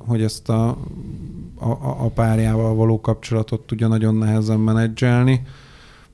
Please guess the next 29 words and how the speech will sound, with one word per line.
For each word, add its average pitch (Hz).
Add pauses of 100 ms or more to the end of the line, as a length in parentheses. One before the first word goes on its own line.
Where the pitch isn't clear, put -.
Ugye, 120
ami 117
hát 117 (800)
a -
gyerek, 120 (560)
a 113
gyerek 117
miatt 120
is, 120
tehát 107
az 113
is 110
érződik, 110
hogy 104
a, 107 (500)
ö, 101 (220)
hogy 113
ebben 117
a 113
hármas 110
rendszerben 110
nem 110
igazán 110
találják 107
a, 113
a 120
kettes -
rendszer 113
helyét. 113